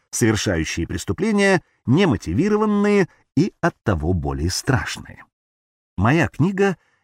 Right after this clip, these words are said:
не о реальных убийцах и посвящена не истории преступлений, хотя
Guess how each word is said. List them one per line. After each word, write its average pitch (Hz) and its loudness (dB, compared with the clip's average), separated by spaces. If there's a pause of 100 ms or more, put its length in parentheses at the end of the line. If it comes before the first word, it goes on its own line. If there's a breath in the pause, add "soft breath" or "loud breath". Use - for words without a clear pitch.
не 170 2
о 196 4
реальных 147 4
убийцах 90 -2 (240)
и 143 4
посвящена 104 0 (180)
не 113 4
истории 107 4
преступлений, 196 0 (240)
хотя 226 0